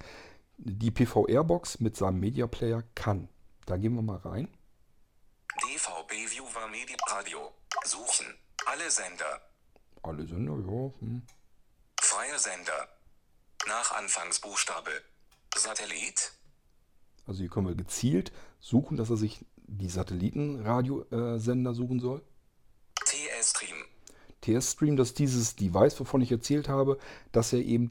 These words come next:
Speaker 1: im Internet auch einfach nachsehen kann. Was findet, was kann er da an, ähm, Radiostreams kriegen? Und insgesamt sind's natürlich eine ganze Menge. Wir gehen mal
Speaker 2: Sat-,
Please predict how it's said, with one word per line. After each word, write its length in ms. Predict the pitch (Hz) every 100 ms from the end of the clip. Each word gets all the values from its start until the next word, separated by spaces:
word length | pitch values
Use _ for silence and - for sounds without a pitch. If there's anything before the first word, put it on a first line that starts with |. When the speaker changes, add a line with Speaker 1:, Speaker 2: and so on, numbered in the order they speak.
| -
Speaker 1:
im 240 | 113 117 -
Internet 600 | 208 196 123 101 - -
auch 220 | 95 -
einfach 260 | 104 95 95
nachsehen 520 | 95 90 - 85 82
kann. 280 | - 87 87
Was 200 | 92 -
findet, 340 | - 107 95
was 160 | 101 -
kann 160 | 104
er 80 | 95
da 160 | 95 -
an, 240 | 90 92 - - - - _ -
ähm, 340 | 90 90 90 85
Radiostreams 800 | 104 98 90 - - 92 -
kriegen? 360 | - 95 82 78 - - -
Und 160 | 101
insgesamt 460 | 110 107 101 110 139
sind's 260 | 139 - 131
natürlich 260 | 104 120
eine 80 | 117
ganze 220 | 110 -
Menge. 340 | 110 165 131 95
Wir 80 |
gehen 180 | 110 160
mal 160 | 170 170
Speaker 2:
Sat-, 300 | - -